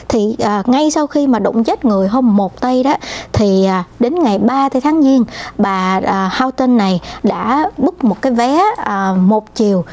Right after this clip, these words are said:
và bay thẳng về Thái, à, không có ý định quay trở về Hoa Kỳ. Mặc dù là bà ở, à, Michigan này có chồng với lại hai đứa con và là công dân của Hoa Kỳ gần hai mươi năm rồi. À, thì, à, nhưng mà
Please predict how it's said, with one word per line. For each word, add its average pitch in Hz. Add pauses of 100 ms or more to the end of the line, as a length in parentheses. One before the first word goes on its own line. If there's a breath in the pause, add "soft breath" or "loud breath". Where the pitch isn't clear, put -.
(140 loud breath)
và 190
bay 240
thẳng 269
về 196
Thái, 233 (380 loud breath)
à, 196
không 302
có -
ý 330
định 220
quay 233
trở 240
về 214
Hoa 208
Kỳ. 196 (280 loud breath)
Mặc 214
dù 202
là 180
bà 185
ở, 294
à, 214
Michigan 214
này 180 (260 loud breath)
có -
chồng 185
với 233
lại -
hai 262
đứa 302
con 226 (280 loud breath)
và 202
là 185
công 247
dân 247
của 226
Hoa 226
Kỳ 185
gần 180
hai 226
mươi 247
năm 240
rồi. 185 (420 loud breath)
À, 185 (200)
thì, 196
à, 180 (400)
nhưng 240
mà 190